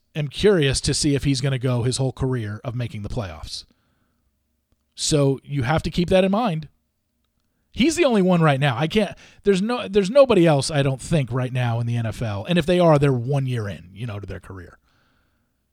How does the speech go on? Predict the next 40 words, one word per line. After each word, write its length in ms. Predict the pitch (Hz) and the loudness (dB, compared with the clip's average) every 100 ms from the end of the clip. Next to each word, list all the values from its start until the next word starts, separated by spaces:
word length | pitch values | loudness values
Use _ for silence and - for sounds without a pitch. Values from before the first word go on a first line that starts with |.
| _ 147 | _ -4
You 100 | 143 | -4
know, 100 | 123 | -2
was 200 | 127 139 | -2 2
there 120 | 160 | 4
a 60 | |
rookie 300 | 151 170 180 | 4 2 2
last 320 | 170 160 151 180 | 0 0 0 2
year 160 | 165 | 2
that 100 | 156 | 0
made 220 | 151 156 | 0 0
the 320 | 151 143 139 127 - _ _ - | 2 2 0 -4 -16 _ _ -4
playoffs? 520 | 165 170 170 - 113 | -2 0 -2 -4 -8
I, 160 | 127 - | -10 -12
I, 180 | 117 98 | -16 -14
I 20 | |
can't, 280 | 117 156 135 | -6 -6 -6
uh, 140 | 123 131 | -10 -14
remember 360 | 127 127 127 120 | -6 -4 -2 -4
off 100 | - | -4
the 40 | |
top 200 | 120 107 | -8 -8
of 40 | |
my 120 | 113 107 | -8 -8
head, 240 | 117 95 | -8 -8
but 180 | 101 101 _ _ - - - _ _ _ _ _ _ _ _ 120 | -10 -12 _ _ -20 -20 -20 _ _ _ _ _ _ _ _ -14
just 280 | 123 170 160 | 0 0 2
looking 220 | 170 151 | 0 0
at 100 | 147 | -2
quarterbacks 480 | 156 151 143 123 - | -4 -2 -2 -4 -2
right 180 | 127 123 | -4 -2
now, 360 | 123 113 110 - _ _ - - - _ _ _ _ _ _ _ _ _ _ _ _ _ _ _ _ _ _ - - | -4 -2 -6 -12 _ _ -20 -20 -20 _ _ _ _ _ _ _ _ _ _ _ _ _ _ _ _ _ _ -20 4
Desmond 400 | 156 151 147 143 | 6 6 4 6
Rid-, 160 | 143 147 | 4 4
I'm 100 | 139 | -2
just 140 | 127 | -2
looking 200 | 127 117 | -2 -4
at 120 | 117 | -4
yesterday's 400 | 127 123 123 104 | -4 -4 -4 -4
<laughs> 0 | |
schedule. 360 | - 139 117 | -2 -4 -4